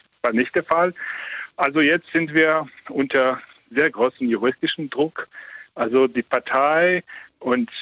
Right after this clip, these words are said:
die Institutionen, die mit der Partei verbunden sind, ja, verklagen uns auf, fast auf jede Gelegenheit. Seit zweitausendfünfzehn wird die Gazeta Wyborcza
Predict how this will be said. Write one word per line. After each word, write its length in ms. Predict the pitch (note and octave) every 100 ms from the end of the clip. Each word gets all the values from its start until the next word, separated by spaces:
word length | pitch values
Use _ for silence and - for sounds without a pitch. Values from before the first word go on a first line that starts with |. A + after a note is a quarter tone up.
| -
die 180 | B2+ B2
Institutionen, 580 | A#2 B2 A2 C3 C#3+ C3
die 80 | B2
mit 100 | A#2
der 80 |
Partei 320 | A2+ B2 A#2+ A#2
verbunden 480 | G#2 G#2+ C3 D3
sind, 260 | B2+ C3+ C#3 - - - _ -
ja, 180 | B2+ C#3+
verklagen 720 | - C3+ B2+ D3+ F3 E3 D#3
uns 300 | - D3+ D#3 - - -
auf, 180 | B2+ C3 - -
fast 200 | - C#3
auf 140 | B2 -
jede 280 | C#3+ C#3 B2+ _ _ - C3+
Gelegenheit. 760 | B2 A#2+ A#2 G2+ F#2+ - - - - - -
Seit 260 | C3 D#3+
zweitausendfünfzehn 1080 | - D3+ - C#3 B2 A2 - D3 - F3 E3
wird 200 | B2+ C3 _
die 60 | B2
Gazeta 420 | A2+ A2 - B2+
Wyborcza 500 | A2 A2+ B2 A#2 A#2